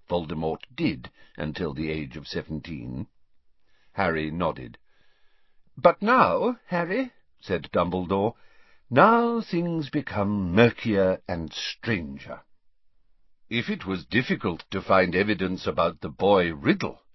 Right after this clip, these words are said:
it has been almost impossible to find anyone prepared to reminisce about the man Voldemort. In fact, I doubt whether there is a soul alive,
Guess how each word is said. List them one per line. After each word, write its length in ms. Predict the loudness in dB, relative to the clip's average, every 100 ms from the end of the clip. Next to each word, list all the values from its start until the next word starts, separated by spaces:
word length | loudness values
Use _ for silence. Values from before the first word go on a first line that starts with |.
| _ -6
it 180 | -4
has 180 | -2 -2
been 360 | 0 0 0 -2
almost 640 | 2 2 2 -2 -6 -8 -10
impossible 800 | -10 -6 -2 -2 -2 -12 -16 -20 _ _ -6
to 100 | -4
find 320 | 2 4 4
anyone 540 | 4 4 4 4 2 -2
prepared 540 | -6 2 4 4 2
to 80 | -2
reminisce 640 | 0 2 4 2 0 -10 -14 -18 -8
about 400 | -2 2 2 0
the 120 | -4
man 680 | 0 2 2 2 -2 -6 -10
Voldemort. 800 | -2 0 0 -4 -8 -12 -16 -20 _ _ _ _ _ _ _ -8
In 140 | -6
fact, 360 | -4 -6 -6 -14 -20 -16 -4
I 160 | -2
doubt 320 | 2 4 4 2
whether 240 | -2 0
there 180 | -2 -2
is 140 | -2
a 80 | -4
soul 640 | -4 2 4 4 0 0 2
alive, 600 | 2 2 0 -4 -8